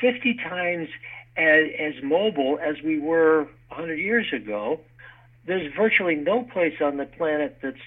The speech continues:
that's more than, than twenty-four or thirty-six hours by canoe, bus, plane, uh, train to a major urban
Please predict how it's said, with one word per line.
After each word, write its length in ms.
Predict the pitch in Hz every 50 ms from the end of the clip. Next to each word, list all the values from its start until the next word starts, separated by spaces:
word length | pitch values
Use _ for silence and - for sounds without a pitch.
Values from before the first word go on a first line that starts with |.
| - _ -
that's 160 | 135 135 - - - -
more 240 | 143 143 156 156 151
than, 420 | 139 143 135 131 131 135 131 - - -
than 200 | 147 127 123 127
twenty-four 640 | - - 160 156 156 156 143 - - 147 147 147 139
or 40 | 131
thirty-six 580 | 131 - 151 147 143 139 123 - 147 139 - -
hours 380 | 135 143 156 165 156 143 120 117
by 220 | 117 127 131 127 127
canoe, 560 | 123 - 135 131 139 147 151 156 156 151 143
bus, 320 | - - 143 143 151 143 - - - - -
plane, 480 | - 147 147 147 147 147 147 143 143 135 - - - - - - - - - - _ -
uh, 260 | 123 120 120 120 117 - - -
train 640 | - - - 151 147 147 151 156 170 170 165 143 - _ _ _ _ _ _ 196 165 156 160 -
to 400 | - 165 165 160 165 165 165 160 -
a 60 | -
major 540 | 151 156 170 180 190 202 175 - 196 196 180 180
urban 360 | 185 185 185 190 190 180